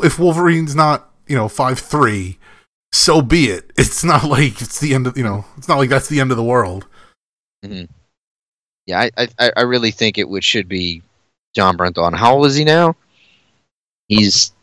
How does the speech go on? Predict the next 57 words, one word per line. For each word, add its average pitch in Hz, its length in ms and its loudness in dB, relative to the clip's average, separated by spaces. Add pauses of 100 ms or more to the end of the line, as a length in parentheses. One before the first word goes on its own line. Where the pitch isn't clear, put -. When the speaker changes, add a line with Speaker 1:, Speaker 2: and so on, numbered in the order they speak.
Speaker 2:
he's - 340 2
only 262 180 8
forty-two. 170 520 6
He 156 140 6
could 226 220 4
play 180 160 6
Wolverine 123 640 4
for 110 120 4
a 104 40 2
couple - 300 2
of 101 80 4
years 131 600 4 (680)
and 110 140 2
grow 110 160 8
old 143 320 8
into 107 180 4
Speaker 1:
The 208 60 6
only 180 140 4
Speaker 2:
it. 190 60 0
Speaker 1:
problem 226 260 4
is 175 100 0
that 160 140 -2
you 143 80 -6
figure 156 260 -2
if 135 80 -4
it's 139 140 -8
gonna 170 140 -4
be 147 100 -6
two 175 200 -6
years 156 400 -2
before 135 320 -4
they 139 100 0
can 127 100 -4
even 127 140 -4
start, 123 380 -4 (240)
they 120 360 -8
start 139 320 0
anything. 107 300 -6
I 104 60 -6
mean, 101 480 -10 (180)
what? 143 200 2
I 139 60 -2
mean, 143 280 -8
I, 147 160 -4
I, 151 360 -2
I - 20 0
don't 123 100 2
know. 95 80 -6
Maybe 117 180 -2
they 127 60 0
start 117 240 -4
everything. 101 440 -8
It's 147 240 -10
gonna 214 160 4
be 202 120 4
interesting 170 340 -2
'cause, 127 360 0